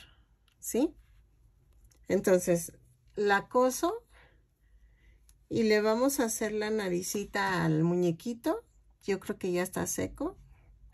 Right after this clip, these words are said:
Y dejen la coso aparte.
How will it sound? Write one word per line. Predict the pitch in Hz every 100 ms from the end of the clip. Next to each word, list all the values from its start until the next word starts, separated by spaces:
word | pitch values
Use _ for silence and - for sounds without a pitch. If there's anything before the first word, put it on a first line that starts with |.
| - - - - - - - - - - - - - - - - - _
Y | 262 254 254 262 269 277 - - - - _ _ _ _ - - - - _ - - - - _ _ _ _ _ _ -
dejen | 220 240 277 240
la | 185 180
coso | 226 220 220
aparte. | - 233 240 - 294 -